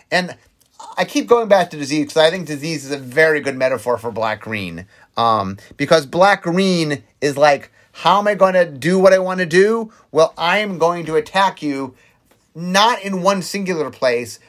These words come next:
but sort of as many places as possible," right? Um, and I use the fact that I have my growth to my advantage.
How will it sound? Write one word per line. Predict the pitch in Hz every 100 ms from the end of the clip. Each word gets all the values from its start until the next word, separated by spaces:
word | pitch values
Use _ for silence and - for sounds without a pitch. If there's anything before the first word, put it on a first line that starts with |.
| -
but | 143
sort | - 175 175
of | 151 135
as | 151
many | 135 170 175
places | 160 156 135
as | 135 120
possible," | 139 120 - - - -
right? | 113 123 131 - _ - -
Um, | 120 120 120 110 107 - _
and | 208 233 190 170 151 _ _
I | 165 202
use | 190 190 240 233 185
the | 190
fact | - 185 185 -
that | 165 156
I | 151 156
have | 156 170
my | 160 143
growth | 127 170 175
to | -
my | 135 127
advantage. | 104 123 107 - - - -